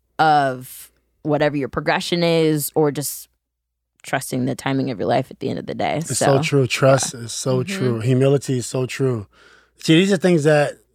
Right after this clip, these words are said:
Speaker 2: are important lessons that you don't really know all the time. But trust is, sometimes, you know, you'll trust someone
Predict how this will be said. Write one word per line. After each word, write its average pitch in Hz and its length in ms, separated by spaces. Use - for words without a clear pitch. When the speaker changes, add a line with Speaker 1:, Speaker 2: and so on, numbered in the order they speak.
Speaker 2:
are 135 80
important 139 460
lessons 143 340
that 117 160
you 127 120
don't 127 200
really 120 160
know 120 160
all 135 120
the 117 80
time. 110 240
But 139 220
trust 165 320
is, 135 160
sometimes, 190 480
you 165 60
know, 160 80
you'll 156 180
trust - 320
someone 180 380